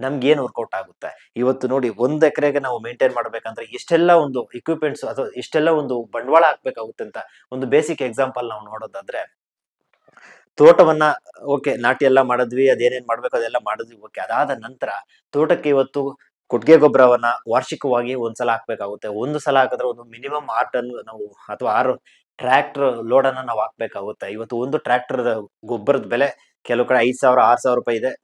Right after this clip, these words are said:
So ಆವರೇಜ್ ಅಂದ್ರೂ ಐದ್ ಸಾವಿರ ರೂಪಾಯಿ ನಾವು ಇಟ್ಕೊಳ್ಳೋಣ. ಆ ಒಂದು ಐದ್ ಸಾವಿರ ರೂಪಾಯಿ ಒಂದು ಲೋಡ್ಗೆ ಕೊಟ್ಟು ತೆಗೆದುಕೊಂಡ್ ಬಂದು ಅದನ್ನ ಹಾಕಿ, ಅದನ್ನ ಅಥವಾ ರೋಟರಿ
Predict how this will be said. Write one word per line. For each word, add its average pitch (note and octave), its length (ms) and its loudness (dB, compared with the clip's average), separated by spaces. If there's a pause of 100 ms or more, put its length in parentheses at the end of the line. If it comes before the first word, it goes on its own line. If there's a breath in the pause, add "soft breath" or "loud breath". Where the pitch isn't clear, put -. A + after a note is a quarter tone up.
(100)
So B2 200 -6
ಆವರೇಜ್ C#3 380 0
ಅಂದ್ರೂ C3 220 -8
ಐದ್ A#2 120 -8
ಸಾವಿರ A2+ 180 -4
ರೂಪಾಯಿ A2+ 200 -8
ನಾವು A2+ 120 -14
ಇಟ್ಕೊಳ್ಳೋಣ. G#2 380 -8 (380 soft breath)
ಆ B2 140 8
ಒಂದು D#3+ 280 6
ಐದ್ C#3+ 180 4
ಸಾವಿರ C#3 180 4
ರೂಪಾಯಿ C3 220 2
ಒಂದು A#2 420 -8
ಲೋಡ್ಗೆ B2 320 -4
ಕೊಟ್ಟು A#2+ 260 -12
ತೆಗೆದುಕೊಂಡ್ A#2 400 -8
ಬಂದು A2+ 220 -8
ಅದನ್ನ A#2 320 -8
ಹಾಕಿ, A#2+ 440 -2
ಅದನ್ನ A#2 260 -4
ಅಥವಾ A2+ 300 -8
ರೋಟರಿ A#2 340 -6